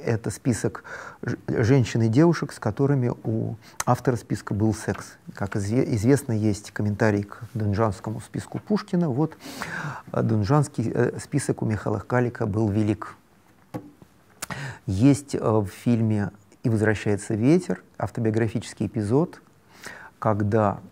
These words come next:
Миха-, Михаил Калик теряет девственность. В пятнадцать лет его изнасиловала сестра хозяйки той комнаты, которую они снимали,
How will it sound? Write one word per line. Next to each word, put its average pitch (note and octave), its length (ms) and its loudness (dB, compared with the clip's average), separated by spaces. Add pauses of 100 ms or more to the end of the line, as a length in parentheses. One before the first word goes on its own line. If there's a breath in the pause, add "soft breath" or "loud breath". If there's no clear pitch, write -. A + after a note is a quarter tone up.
Миха-, G#2+ 480 -2
Михаил A2+ 380 0
Калик G#2 280 0
теряет G#2+ 340 0
девственность. D#3+ 520 -2
В - 40 -20
пятнадцать A2 520 -2
лет D3+ 280 2
его A2+ 180 4
изнасиловала G#2+ 680 0
сестра G#2+ 380 2
хозяйки G#2+ 640 0 (540 loud breath)
той G#2+ 140 2
комнаты, E3 440 4
которую A2+ 380 -2
они G#2+ 120 -2
снимали, C#3 600 0